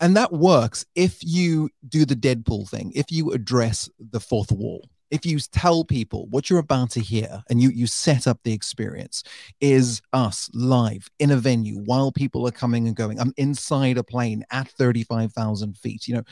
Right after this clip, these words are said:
as Matt, I'm on the event floor. Caleb's about to do something in Monaco. I'm in Monaco. That noise you're hearing is people walking backwards and forwards, meeting exhibitors.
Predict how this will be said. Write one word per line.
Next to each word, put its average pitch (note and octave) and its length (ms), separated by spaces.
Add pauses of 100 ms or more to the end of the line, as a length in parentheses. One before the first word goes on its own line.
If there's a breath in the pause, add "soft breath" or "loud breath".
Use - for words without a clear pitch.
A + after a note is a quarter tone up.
(240 loud breath)
as B2+ 120
Matt, B2+ 240
I'm B2 100 (100)
on D3 280
the C3+ 140
event A#2+ 320
floor. A2+ 420
Caleb's B2+ 320
about A#2 200
to G2+ 60
do A2+ 80
something G#2 320
in A2 80
Monaco. A2+ 380
I'm B2+ 120 (100)
in C#3+ 380
Monaco. C3 440
That A#2+ 160
noise C#3+ 400
you're C3 80
hearing A2+ 420 (240 loud breath)
is C3+ 140
people B2 380
walking C3 380
backwards C#3 400
and A2 140
forwards, - 360
meeting C#3 340
exhibitors. A#2 400